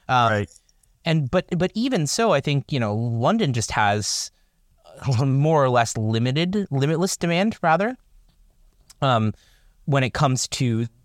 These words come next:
Speaker 1: sort of low-cost travel, um, uh, with, with, within Europe, right?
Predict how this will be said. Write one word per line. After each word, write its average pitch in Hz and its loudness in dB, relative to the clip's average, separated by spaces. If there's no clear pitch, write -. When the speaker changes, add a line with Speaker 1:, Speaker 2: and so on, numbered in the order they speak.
Speaker 1:
sort 127 -4
of 120 -4
low-cost 135 0
travel, 113 0
um, 104 0
uh, 107 0
with, 117 -2
with, 131 -4
within 117 0
Europe, 120 0
right? 120 0